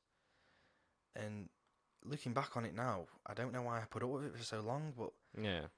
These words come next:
Speaker 1: in school, I was always this, you know, macho Lou and all that kind of stuff, and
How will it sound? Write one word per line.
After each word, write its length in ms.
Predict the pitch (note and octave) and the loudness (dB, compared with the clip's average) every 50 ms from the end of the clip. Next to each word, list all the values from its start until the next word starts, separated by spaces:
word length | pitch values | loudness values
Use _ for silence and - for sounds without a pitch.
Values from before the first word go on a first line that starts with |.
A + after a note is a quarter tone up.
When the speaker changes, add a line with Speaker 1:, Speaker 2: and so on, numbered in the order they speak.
| _ _ _ _ _ _ _ - - - | _ _ _ _ _ _ _ -14 -8 -4
Speaker 1:
in 160 | C3 C3+ A#2+ | -2 2 2
school, 480 | - - - D3 D3 C#3+ B2+ A2+ G#2 | 2 2 2 0 0 2 2 2 2
I 80 | G2 G#2 | 2 2
was 140 | G#2+ G#2+ A2+ | 2 2 0
always 280 | A2+ A2 A2 G#2+ G#2 | 0 0 0 -2 -2
this, 320 | G#2+ A2 G2+ - - - - A2 | -2 -2 -2 0 -2 -2 -2 -4
you 100 | G#2 G2 | -4 -2
know, 140 | F#2+ F#2+ | -2 -2
macho 600 | F#2 G#2 G#2 - - - - A2 G#2 G2+ G2+ G2 G2 | -2 -2 -2 -2 -2 -2 0 2 2 2 0 0 -2
Lou 360 | G2+ G2+ G2+ G2+ G2+ G2+ G2+ | -2 -2 0 0 0 -2 -2
and 220 | G2 F#2+ F#2+ F#2 A2 - - | -2 -4 -4 -6 -8 -10 -8
all 200 | - G2 G2+ G2 F#2 - | -4 -4 -2 -2 -2 -4
that 100 | - - | -4 -4
kind 200 | - F#2+ F#2 F2+ | -2 -2 -2 0
of 80 | F2+ | 0
stuff, 340 | - - - F2+ F#2 - - | -2 -4 -4 -6 -6 -6 -8
and 240 | F#2 F#2 F#2+ F#2 | -8 -6 -6 -8